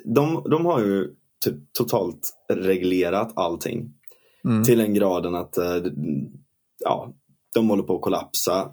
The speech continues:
Speaker 1: under sin
Speaker 2: <laughs>
Speaker 1: jävla korrupta vikt.
Speaker 2: Nej, men
Speaker 1: Ehm,
Speaker 2: nej, det
Speaker 1: men
Speaker 2: handlar inte om det. Det handlar ju om coronavaccin ju.
Speaker 1: Ja, just det. Och, och, och alla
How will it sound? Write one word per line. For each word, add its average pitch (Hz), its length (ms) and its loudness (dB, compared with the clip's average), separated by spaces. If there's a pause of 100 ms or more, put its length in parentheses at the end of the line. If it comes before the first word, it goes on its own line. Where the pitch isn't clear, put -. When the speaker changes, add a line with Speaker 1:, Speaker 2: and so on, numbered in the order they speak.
(100)
Speaker 1:
under 98 260 0
sin 90 480 0 (160)
Speaker 2:
<laughs> 87 200 -12
Speaker 1:
jävla 92 300 0
korrupta 92 540 -2
vikt. - 460 -4 (460)
Speaker 2:
Nej, 143 120 0
men 165 100 4
Speaker 1:
Ehm, 165 80 4
Speaker 2:
nej, 185 240 4
det 156 60 6
Speaker 1:
men 156 60 6
Speaker 2:
handlar 175 160 4
inte 160 140 0
om 143 100 0
det. 156 160 2
Det 131 60 2
handlar 143 160 2
ju 139 40 0
om 127 80 -2
coronavaccin 127 720 -2
ju. - 140 -4 (180)
Speaker 1:
Ja, 143 80 -16
just 139 380 2
det. 107 120 4
Och, 117 240 6
och, 113 180 4
och 110 160 4
alla 90 280 0